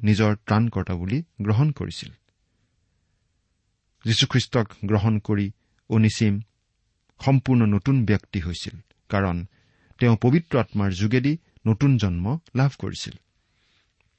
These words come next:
অতীতত কৰা ভুলৰ শুধৰণি তেওঁ কৰিব বিচাৰিছিল। তেওঁ নিশ্চয় পাচনি পৌলক কৈছিল, "পৌল,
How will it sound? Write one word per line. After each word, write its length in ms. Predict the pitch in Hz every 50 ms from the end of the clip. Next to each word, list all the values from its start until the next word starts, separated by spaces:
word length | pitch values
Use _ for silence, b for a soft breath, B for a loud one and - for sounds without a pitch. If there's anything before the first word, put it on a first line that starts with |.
| _ _ _ _ _ _ _ _ _ _ _ _ _ _ _ _ _ _ _ _
অতীতত 380 | - 139 120 160 165 - 185 170 - -
কৰা 200 | 107 107 110 107 107
ভুলৰ 380 | - 87 92 101 101 104 101 104
শুধৰণি 520 | 104 - 104 98 101 113 113 98 85 87 92 104 b b b b _
তেওঁ 180 | - 98 92 87
কৰিব 300 | - 95 90 90 87 90 90 85
বিচাৰিছিল। 500 | 92 82 - 139 135 113 - - - - _ _ _ _ _ _ _ _ _ _ _ _ _ _ _ _ _ _ _ _ _ _ _ _ _ _ _ -
তেওঁ 140 | 127 123 120
নিশ্চয় 500 | 120 120 120 - - - 120 110 110 107 - _
পাচনি 300 | - 104 - - 107 107
পৌলক 340 | 104 - 95 92 95 90 -
কৈছিল, 380 | - - 90 - - - - 76 87 - _ _ _ _ _ _ _ _ _ _ _ _ _ _ _ _ _ _ _ _ _
"পৌল, 300 | - 117 107 110 127 147